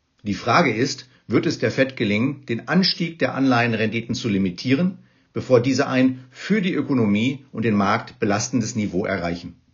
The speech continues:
Zumindest ist bei den Anleiherenditen weiter mit Volatilität zu rechnen. Diese dürfte an den Aktienmärkten nicht spurlos vorbeigehen,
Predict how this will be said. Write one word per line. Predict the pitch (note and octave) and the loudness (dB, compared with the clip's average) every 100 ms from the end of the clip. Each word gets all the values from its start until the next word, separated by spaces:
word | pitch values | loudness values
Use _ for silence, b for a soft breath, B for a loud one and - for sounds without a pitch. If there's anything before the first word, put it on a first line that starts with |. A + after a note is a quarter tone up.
| _ _ _ | _ _ _
Zumindest | - B2 E3 G3+ D#3 | 0 6 6 6 0
ist | D3 | -2
bei | B2 | 0
den | G#2+ - | 0 -2
Anleiherenditen | A#2 C3+ D#3 C#3 C#3 C3+ - G2+ | 0 2 4 2 0 -4 -4 -2
weiter | F2 A2 C#3+ | 0 0 2
mit | B2 F#2+ | 2 2
Volatilität | G#2+ G#2+ G2+ G#2+ G2 A2+ | 2 2 0 -4 -4 -6
zu | - G#2+ | -4 0
rechnen. | G#2 G2+ - - _ _ _ _ | 0 -2 -10 -16 _ _ _ _
Diese | D3 F#3+ | -2 -2
dürfte | F3 C#3+ D3 D#3 | 2 2 2 -2
an | B2+ | -2
den | A2+ | -2
Aktienmärkten | - A#2 - A2 G#2 G2+ - | -2 -6 -2 0 0 -2 -4
nicht | G2+ F2+ | -4 -2
spurlos | - C3 C3 A2+ A2 | -4 0 2 2 -2
vorbeigehen, | G#2 F#2 F3+ G2 G2+ C3+ | -4 0 0 0 -2 -2